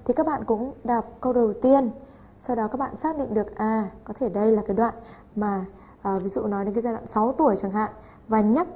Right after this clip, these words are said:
tới gọi là cái đứa trẻ trong cái học thuyết của Erikson. Rồi các bạn mới bắt đầu làm bài. Thế thì câu hỏi về học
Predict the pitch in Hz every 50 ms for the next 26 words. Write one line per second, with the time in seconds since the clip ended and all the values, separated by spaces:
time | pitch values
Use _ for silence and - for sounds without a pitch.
0 | - - 240 226 220 226 254 320 - - - - - - - - - 202 202 202
1 | 196 190 190 190 - - - - - - - - - - 220 208 233 220 220 -
2 | - 294 240 196 185 - - - - - - - - - - - - - - -
3 | - - - - - - - - - - 254 240 226 233 240 262 - - - 320
4 | 320 - 214 - 202 208 233 - - - 240 226 214 202 - - - - - -
5 | - - - 240 226 208 208 - 233 269 - 208 202 214 220 269 262 254 233 214
6 | 208 196 190 185 202 202 196 190 185 - - - - - - - - 277 277 -
7 | 370 320 - 320 320 311 320 302 262 208 196 190 220 214 220